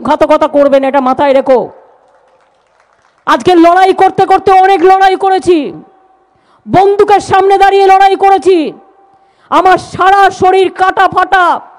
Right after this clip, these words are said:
আমি ভয় পাই না। যদি বিজেপি মনে করে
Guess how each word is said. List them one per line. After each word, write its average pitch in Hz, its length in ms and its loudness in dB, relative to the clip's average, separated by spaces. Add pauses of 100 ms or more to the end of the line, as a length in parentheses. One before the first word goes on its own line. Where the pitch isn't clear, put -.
(220)
আমি 359 260 0
ভয় 370 280 2
পাই 370 320 0
না। 330 320 0 (600)
যদি 339 260 2
বিজেপি 349 380 2
মনে 359 240 2
করে 392 360 2